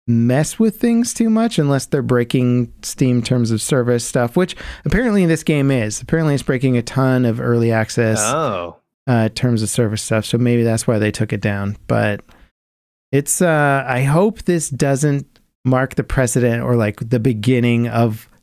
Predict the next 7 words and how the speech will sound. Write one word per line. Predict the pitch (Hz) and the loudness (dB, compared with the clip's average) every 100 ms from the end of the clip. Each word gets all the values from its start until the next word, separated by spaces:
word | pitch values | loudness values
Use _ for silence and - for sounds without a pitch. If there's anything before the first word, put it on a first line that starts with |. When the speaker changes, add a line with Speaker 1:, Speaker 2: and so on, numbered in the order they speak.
| _ - | _ -8
Speaker 1:
w-, | 123 - _ - | -8 -8 _ -2
like, | 120 113 | 0 0
high | - - 127 127 | -4 -4 0 -2
quality | - 135 120 123 127 120 | -2 0 2 2 2 2
asset | 113 117 - 143 | 2 0 0 -4
flip | - 160 160 | -2 -2 -2
games. | - 165 165 185 190 - | 0 2 2 0 0 -6